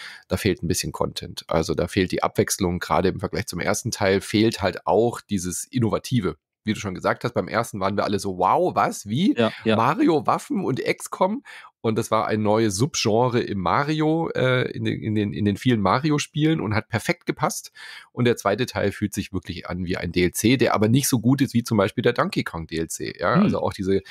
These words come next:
Speaker 1: Quests, die man zwischendurch macht, sind nicht mehr besonders herausfordernd, nicht besonders spannend. Also leider ein bisschen eine Enttäuschung, gerade im Vergleich zum ersten Teil,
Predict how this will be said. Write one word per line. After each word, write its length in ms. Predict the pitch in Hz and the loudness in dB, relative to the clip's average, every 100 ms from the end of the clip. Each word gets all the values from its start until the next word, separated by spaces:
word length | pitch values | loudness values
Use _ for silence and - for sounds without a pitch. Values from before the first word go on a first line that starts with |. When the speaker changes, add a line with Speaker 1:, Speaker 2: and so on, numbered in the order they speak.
| - - _ | -16 -18 _
Speaker 1:
Quests, 500 | - 123 - - - | 0 0 0 -8 -6
die 120 | 120 | -2
man 140 | 113 107 | 0 0
zwischendurch 560 | 120 110 98 113 117 | -2 -4 0 0 0
macht, 280 | 113 104 - | 0 -2 -2
sind 120 | 110 | 0
nicht 160 | 101 - | 0 2
mehr 120 | 101 | 2
besonders 420 | 95 98 98 90 | 4 4 2 0
herausfordernd, 640 | 90 87 95 - 92 90 92 | 0 0 0 0 0 2 0
nicht 160 | 95 | 0
besonders 380 | 90 82 87 85 | -4 -6 -6 -6
spannend. 580 | - 78 92 90 85 - | -4 -4 -2 -4 -6 -8
Also 380 | 78 80 82 - | -6 -4 -4 -4
leider 540 | 92 104 208 180 - | 0 0 2 2 2
ein 160 | 120 123 | 0 2
bisschen 400 | 123 - 123 113 | 0 -2 -2 -2
eine 220 | 104 95 | -2 -4
Enttäuschung, 420 | 87 - 92 - | -2 -2 -2 -2
gerade 240 | 90 82 85 | -6 -6 -6
im 60 | |
Vergleich 280 | - - 78 | -10 -14 -12
zum 240 | - - - | -14 -16 -12
ersten 280 | 82 - - | -10 -10 -10
Teil, 220 | - | -10